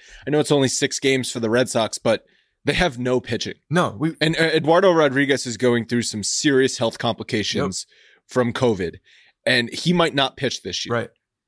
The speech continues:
Speaker 1: And Eovaldi is, like, their only guy you can at least point to and say, "Well, that's a competent major league pitcher when he's healthy."
Speaker 2: I'm surprised you say that.
Speaker 1: They
Speaker 2: I'm
Speaker 1: don't ha-
Speaker 2: surprised you say that.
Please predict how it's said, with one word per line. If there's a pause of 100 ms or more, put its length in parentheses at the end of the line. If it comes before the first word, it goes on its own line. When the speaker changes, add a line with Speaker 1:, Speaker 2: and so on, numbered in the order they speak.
(380)
Speaker 1:
And
Eovaldi
is,
like,
their
only
guy
you
can
at
least
point
to
and
say,
"Well,
that's
a
competent
major
league
pitcher
when
he's
healthy."
Speaker 2:
I'm
surprised
you
say
that.
Speaker 1:
They
Speaker 2:
I'm
Speaker 1:
don't
ha-
Speaker 2:
surprised
you
say
that.